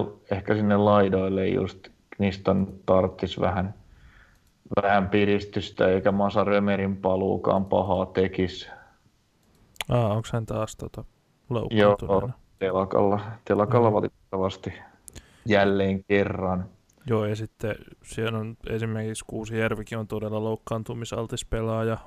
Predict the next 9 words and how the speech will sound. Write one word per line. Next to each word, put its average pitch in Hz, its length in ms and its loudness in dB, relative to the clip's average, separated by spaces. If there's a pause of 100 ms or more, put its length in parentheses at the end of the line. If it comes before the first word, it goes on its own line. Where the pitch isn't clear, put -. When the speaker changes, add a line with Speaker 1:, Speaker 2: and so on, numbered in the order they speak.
Speaker 2:
ollut 107 300 -6
viime 107 300 -8
vuodet, 107 400 -8
ja 117 80 -10 (280)
on - 300 -16
monesti 101 340 0
Speaker 1:
Joo. 98 180 2
Speaker 2:
niinku - 180 -10
klesana. 110 500 -8